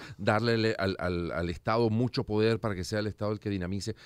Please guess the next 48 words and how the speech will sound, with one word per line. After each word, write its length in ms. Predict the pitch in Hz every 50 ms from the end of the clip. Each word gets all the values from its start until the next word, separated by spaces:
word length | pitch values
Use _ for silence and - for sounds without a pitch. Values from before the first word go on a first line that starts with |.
| - - - -
la 80 | 113 110
economía? 380 | - 104 101 107 127 135 131
No 80 | 127 113
sé 140 | 110 113 92
por 180 | - 104 98
dónde 300 | 98 107 107 104 117 120
atajar 340 | 110 107 113 98 92 95 104
eso. 220 | 120 120 113 180
Y 120 | 160 143 113
el 60 | 95
tema, 180 | 85 107 120 131
bueno, 180 | 123 107 101
ya 120 | 95 98 98
nos 160 | 110 120 110
comentabas 380 | - 120 107 - 95 92 98
algo, 160 | 107 104 98 107
el 60 | 98
tema 180 | 104 95 104
de 60 | 104 104
los, 200 | 98 87 - - - - - - _
de 120 | - 107
los 120 | 95 90 -
subsidios 580 | - 85 - - 117 113 110 113 120 120 107
y, 80 | 107 95
y, 320 | - - 80 82 80 - -
y, 240 | - 87 85 82 -
y 220 | - 95 101 101
la 100 | 85 85
ayuda 300 | 92 92 107 113 117 117
directa, 440 | 120 117 95 95 90 76 - 107 95 - - - 123 - -
eh, 380 | 95 98 87 87 87 80 - -
a 140 | - - 90
la 100 | 85 85
gente, 300 | 107 110 104 95 - 151
pero 180 | - 131 104
de 60 | 90 90
esta 140 | 85 113
manera 260 | 104 104 92 87 90 92
como 320 | - 113 107 95 82 - - - - _ - _ -
dinámica 580 | 110 110 113 110 107 113 127 139 127 - 131
y 140 | 113 104 87
que 220 | - - 104 95 -
obliga 320 | - 110 113 107 117 110 120
a 40 | 113
la 60 | 101
gente 140 | 101 98 110
también 280 | 104 92 90 90 92
a, 160 | 101 104 95